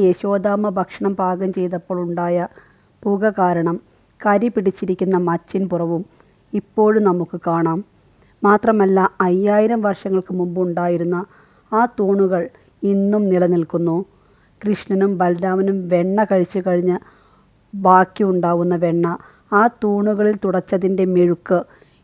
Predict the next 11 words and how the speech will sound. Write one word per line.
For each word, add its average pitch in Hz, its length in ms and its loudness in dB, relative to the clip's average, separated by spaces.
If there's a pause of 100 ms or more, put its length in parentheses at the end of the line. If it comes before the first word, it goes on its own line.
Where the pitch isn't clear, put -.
(160)
ഇന്നും 202 340 2
നമുക്കവിടെ 180 520 0 (100)
പോയാൽ 175 280 2 (460)
ആ - 20 4 (180)
തൂണുകളിൽ 175 600 2
കാണാൻ 165 240 -2 (100)
സാധിക്കും. 165 460 -2 (760)
കൃഷ്ണൻ്റെ 254 540 0 (100)
വേണുനാദം 208 640 -2
കേട്ട് 180 300 -4 (480)
ആനന്ദത്താൽ 196 800 -2